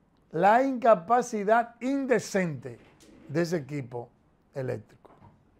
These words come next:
Un problema con el que vamos a tener que enfrentar el año que viene.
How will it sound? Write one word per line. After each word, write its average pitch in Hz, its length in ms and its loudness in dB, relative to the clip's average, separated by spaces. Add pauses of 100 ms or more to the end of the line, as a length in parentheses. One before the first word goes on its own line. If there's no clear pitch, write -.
(200)
Un 117 80 -14
problema 160 420 -2
con 147 160 -4
el 135 60 -6
que 135 60 -6
vamos 139 320 -6
a - 20 -16
tener 123 380 -12 (920)
que 139 120 -8
enfrentar 131 540 -6
el 139 120 -12
año 143 160 -10
que 131 120 -14
viene. 107 260 -18